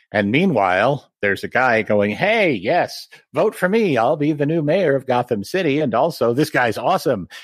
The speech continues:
He's ruthless. We shouldn't let Batman coddle these guys and send him to, to Arkham Asylum anymore. We should just kill him with a sword." And so the whole thing kind of goes absolutely pear-shaped, but it has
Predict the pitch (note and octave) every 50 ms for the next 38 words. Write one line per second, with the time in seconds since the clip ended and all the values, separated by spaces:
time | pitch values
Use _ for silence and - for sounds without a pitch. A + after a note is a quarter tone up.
0 | - - D3 C#3+ B2 A#2+ D3+ G3 F#3+ - - C#3+ B2+ G2+ - - - _ _ -
1 | - C#3+ C#3+ - - G#3 G#3+ F3+ D3+ D#3 D#3+ D#3 - C#3+ D3 D3+ - C3+ C#3+ D3
2 | C#3 B2 - - D3+ E3 F3 D#3 C#3+ B2 A#2 B2 A#2 G#2+ - - A2 A2+ A2+ G#2
3 | F#2+ F#2 - F#2 F#2+ F2+ - C#3 D3+ D3 C3+ B2+ A#2 G#2+ - A2 G2+ F#2 F2 E2+
4 | E2+ - - A2 G#2 G2 F#2 E2+ - _ - _ _ _ _ - - C#3+ D3+ -
5 | C3+ A#2+ A#2 - - D3+ D#3+ D3+ C3+ A#2+ B2 A#2+ A#2+ A2+ A2+ G#2+ G2+ A2 - -
6 | G#2 - A2+ G2+ - - _ - _ _ - - - A3 A#3+ A3+ G#3+ F#3+ F#3+ -
7 | - F#3 F#3 F3 C#3+ B2+ A2 G2 F2+ - - _ _ _ _ _ _ _ _ _
8 | _ _ _ _ _ _ - - _ _ - A2 A2+ A2+ - - C3 A#2+ A#2 A#2
9 | A2+ G#2 G2+ F#2+ G2 A2 G#2+ G2+ G2 G2 G#2+ - - - B2+ B2+ A#2 - - B2
10 | A2+ A2 G2+ - A#2+ A#2 A2+ G#2 G#2 F#2 F#2 - _ _ _ _ _ - - A#2
11 | A2+ G#2 G2+ F#2+ - - _ - A2 G#2+ G2 F#2+ - - G2 F#2+ F#2+ - - F#2
12 | - - F#2 D#2+ - - - D#2+ E2 F2+ _ _ _ - - - - - _ _
13 | _ - B2 A2+ A#2 A#2 - - A#2+ C3+ B2 A#2+ A#2+ A#2 A#2 A#2 G#2+ -